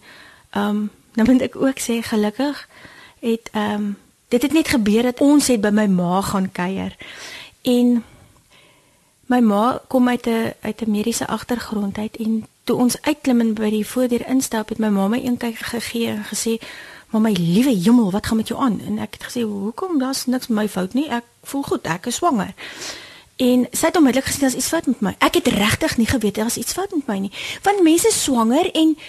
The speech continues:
jy weet mos nou, jou liggaam verander en jy gaan partykeer snaaks voel en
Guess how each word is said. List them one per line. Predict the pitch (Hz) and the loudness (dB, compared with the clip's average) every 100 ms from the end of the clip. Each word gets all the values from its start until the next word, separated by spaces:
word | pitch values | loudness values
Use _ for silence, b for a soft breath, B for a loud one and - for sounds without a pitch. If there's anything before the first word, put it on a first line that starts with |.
| B B B - | B B B 0
jy | 370 349 | 2 4
weet | 403 | 4
mos | 494 466 | 2 2
nou, | 403 | 2
jou | 254 240 | 4 4
liggaam | 202 135 233 | 4 2 0
verander | 262 349 - 214 226 294 - | 2 2 2 2 2 2 4
en | 277 | 4
jy | 269 269 | 4 4
gaan | 320 302 | 0 0
partykeer | 269 233 269 | 0 0 0
snaaks | - 202 190 - - | 0 0 -2 -2 0
voel | 339 330 | 0 4
en | 269 | 2